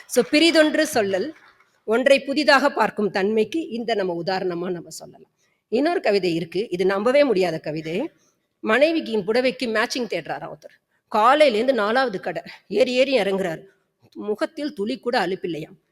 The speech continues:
இதெல்லாம் நம்புற மாதிரி இருக்கிறதா? நீங்க சொல்லுங்க நண்பர்களே. யாராவது மேட்சிங்கை அலுப்பில்லாம நாலு தடவை தேடி அலங்குவாங்களா? ஆனா இந்த கவிஞர்கள் வந்து ரொம்ப பொல்லாதவங்க. எல்லாவற்றையும் நம்புற மாதிரியே சொல்லுவாங்க. So இவர் என்ன சொல்றாரு அடுத்த வரியில?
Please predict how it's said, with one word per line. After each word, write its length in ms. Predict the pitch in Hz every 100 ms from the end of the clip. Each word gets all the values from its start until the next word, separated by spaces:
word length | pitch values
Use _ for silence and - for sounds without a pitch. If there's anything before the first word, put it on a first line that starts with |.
| _
இதெல்லாம் 320 | 202 240 214
நம்புற 160 | 208 254
மாதிரி 260 | 233 220 220
இருக்கிறதா? 420 | 180 180 175 190 -
நீங்க 180 | 208 202
சொல்லுங்க 300 | 185 214 214
நண்பர்களே. 460 | 180 151 143 135 147 _ _ -
யாராவது 640 | 214 247 285 269 285 359
மேட்சிங்கை 480 | 233 269 - 254 220
அலுப்பில்லாம 720 | 233 196 254 240 202 196 247
நாலு 300 | 208 190 202
தடவை 200 | 196 202
தேடி 220 | 196 170
அலங்குவாங்களா? 500 | 180 170 165 156 156 - _ _ _
ஆனா 180 | - 226
இந்த 140 | 254 202
கவிஞர்கள் 560 | 196 220 254 233 190
வந்து 180 | 165 196
ரொம்ப 220 | 202 190 -
பொல்லாதவங்க. 460 | 175 185 175 147 - _ _ -
எல்லாவற்றையும் 800 | 190 233 285 294 294 294 277
நம்புற 260 | 220 208 269
மாதிரியே 340 | 262 247 262
சொல்லுவாங்க. 560 | 294 196 160 - - - _ _ _
So 140 | -
இவர் 120 | 240 220
என்ன 220 | 226 269
சொல்றாரு 260 | 247 208 185
அடுத்த 320 | 180 180 220
வரியில? 540 | 180 175 190 147 156